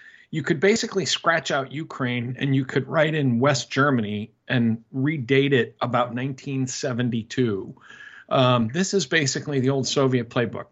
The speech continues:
You know, when they were prepping for war against West Germany and nato, they'd say, "Well, they're developing nuclear weapons. They are Nazis. They are planning to attack us."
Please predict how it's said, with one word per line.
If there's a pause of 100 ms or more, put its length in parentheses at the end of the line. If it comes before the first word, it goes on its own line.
You
know,
when
they
were
prepping
for
war
against
West
Germany
and
nato,
they'd
say,
"Well, (400)
they're
developing
nuclear
weapons.
They
are
Nazis.
They
are
planning
to
attack
us."